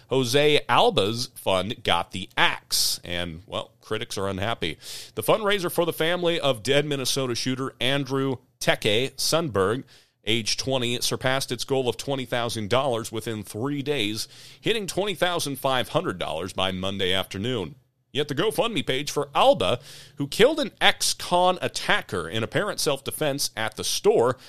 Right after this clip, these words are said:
and there's video of it, got pulled a day after his case came to light. Sundberg allegedly fired like a madman Wednesday in his building,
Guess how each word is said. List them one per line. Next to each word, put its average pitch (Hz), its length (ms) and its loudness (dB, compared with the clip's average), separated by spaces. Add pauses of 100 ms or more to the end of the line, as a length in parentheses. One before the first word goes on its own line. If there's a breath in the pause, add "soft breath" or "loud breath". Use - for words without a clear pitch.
(160 loud breath)
and 104 100 -8
there's 95 160 -4
video 82 420 -4
of 82 100 -6
it, 104 320 -10
got 151 280 0
pulled 165 540 4
a 113 100 2
day 135 300 0
after 139 340 0
his 131 200 -2
case 139 420 -2
came 101 300 -2
to 107 80 0
light. 117 320 0 (560 soft breath)
Sundberg 151 720 4
allegedly 143 540 0
fired 190 520 2
like 170 200 0
a 160 40 6
madman 147 760 0
Wednesday 98 480 0
in 104 240 -4
his 104 240 -4
building, 139 480 0